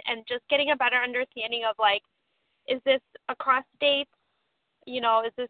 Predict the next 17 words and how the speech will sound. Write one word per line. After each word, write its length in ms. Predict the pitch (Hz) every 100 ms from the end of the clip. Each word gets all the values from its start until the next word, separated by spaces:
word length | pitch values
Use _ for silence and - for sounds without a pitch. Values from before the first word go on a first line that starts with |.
| -
like, 160 | 233
an 140 | 233 196
Illinois 420 | 233 233 233 233 214
issue? 500 | 233 - 254 254 262
And 160 | - 226
then, 300 | 220 214 214 214 _ _ _ -
like, 240 | 233 214 -
you 80 | 247
know, 160 | 226 214
A 280 | 214 220 220
O 40 |
T 220 | - - - 202
A 80 | 202
kind 140 | - 226
of 100 | 220
having 340 | - 214 220
information 800 | 226 220 233 214 214 - 214 208